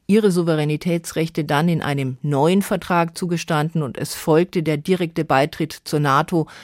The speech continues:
Darum ging es ja in der letzten Folge. Schon neunzehnhundertzweiundfünfzig aber wurde deutlich,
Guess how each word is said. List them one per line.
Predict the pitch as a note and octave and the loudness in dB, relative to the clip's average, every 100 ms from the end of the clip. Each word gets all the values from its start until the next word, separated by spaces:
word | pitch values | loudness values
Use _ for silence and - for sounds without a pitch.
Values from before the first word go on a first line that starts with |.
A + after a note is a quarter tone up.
| - - | -16 -8
Darum | D3 D3 | -4 -2
ging | D3+ D3 | -2 -4
es | C#3+ | -4
ja | - B2+ - | -4 -6 -4
in | C3+ | -6
der | C3+ | -6
letzten | A#2 - - | -6 -8 -10
Folge. | G2 D2+ - - - _ _ _ _ - - - - | -10 -10 -12 -14 -18 _ _ _ _ -18 -14 -14 -14
Schon | - G3+ G3+ G#3 | -4 2 2 2
neunzehnhundertzweiundfünfzig | G#3 G3+ G#3 G#3+ G#3+ G#3 G3 - G3 G3+ F#3+ F#3 - C4+ A3+ - C#3+ D3+ - | 2 2 2 4 4 4 2 0 2 4 2 0 0 0 0 -4 -6 -6 -4
aber | D#3 D#3 D3 | -2 0 0
wurde | D3+ D3 | -2 -2
deutlich, | C#3 C#3+ F3 D#3 C3 | 2 2 2 -2 -4